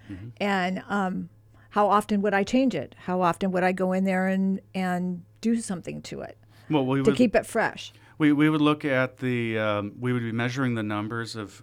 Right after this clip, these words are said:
Speaker 1: uh, the, where, how, how many visitors you're getting to different pages, how much time they're spending, and if they are, um,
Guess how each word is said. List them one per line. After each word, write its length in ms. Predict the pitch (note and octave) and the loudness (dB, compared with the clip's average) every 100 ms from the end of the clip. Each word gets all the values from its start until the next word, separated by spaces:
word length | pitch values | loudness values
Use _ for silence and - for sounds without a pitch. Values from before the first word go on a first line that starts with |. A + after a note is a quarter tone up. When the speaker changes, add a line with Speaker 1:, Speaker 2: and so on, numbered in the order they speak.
| - | -12
Speaker 1:
uh, 200 | A2+ G#2+ | -10 -10
the, 140 | G2+ G2+ | -10 -14
where, 400 | G#2 A#2 B2+ B2 - - - - _ | -6 -2 -2 -4 -20 -20 -20 -20 _
how, 220 | - B2+ A2 | -6 -6 -4
how 160 | B2 | -2
many 160 | C3+ C3 | 0 0
visitors 680 | A#2 A#2+ B2 A#2+ A#2 A#2 - | -2 -6 -6 -6 -6 -6 -8
you're 120 | G#2 | -8
getting 260 | G#2+ G#2 | -8 -10
to 80 | G2+ | -12
different 260 | G#2 G#2+ G2 | -14 -14 -14
pages, 400 | G#2 G2+ A2 G#2 | -12 -10 -10 -12
how 120 | A2+ | -10
much 160 | A2 - | -12 -12
time 200 | A2 G#2 | -12 -10
they're 100 | G2 | -10
spending, 460 | - A2 A#2 B2+ | -10 -8 -6 -6
and 120 | G#2+ G2+ | -6 -8
if 180 | F#2+ | -10
they 300 | A2 G#2+ A2+ | -10 -6 -6
are, 580 | A#2+ A2 A2 G#2+ G#2+ G#2+ _ - - - - - _ | -6 -6 -4 -4 -4 -6 _ -20 -20 -20 -20 -20 _
um, 720 | A2 G#2+ G#2+ G#2 G2+ G2+ F#2 | -4 -2 -2 -4 -6 -8 -12